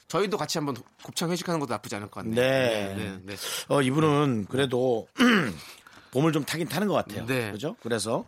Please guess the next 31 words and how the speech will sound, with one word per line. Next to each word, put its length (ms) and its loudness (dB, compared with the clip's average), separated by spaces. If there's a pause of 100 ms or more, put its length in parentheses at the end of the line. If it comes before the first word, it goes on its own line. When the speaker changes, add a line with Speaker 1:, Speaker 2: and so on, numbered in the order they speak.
(120)
Speaker 1:
선물 300 2
주려고 320 4
그랬는데 500 2
저는 220 -2
혹시 280 -4
여기 200 2
곱창 440 -4
그런 320 0
거 120 0
있을까봐 960 -4
그 240 -10 (340)
Speaker 2:
곱창 300 2
전골 300 4
드리죠. 380 -2
Speaker 1:
없-, 220 -2
없어요, 380 -2
근데 160 -12
그게 240 -4
Speaker 2:
그래요? 140 0
Speaker 1:
없어요. 80 -12
Speaker 2:
그러면 420 4
Speaker 1:
네. 140 -6 (260)
Speaker 2:
에, 480 0 (1000)
면도기 320 6
세트는 880 6
Speaker 1:
당연히 300 4
드리고요. 180 2
Speaker 2:
당연히 280 2
드리고요. 560 2
Speaker 1:
네. 160 -6
아우, 200 -2